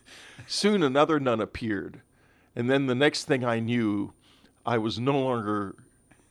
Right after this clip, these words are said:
going to school there. <laughs> I had, was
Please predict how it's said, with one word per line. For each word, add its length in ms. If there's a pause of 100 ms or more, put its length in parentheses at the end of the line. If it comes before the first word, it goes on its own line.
(200)
going 200
to 80
school 400
there. 320 (520)
<laughs> 500
I 180
had, 280
was 280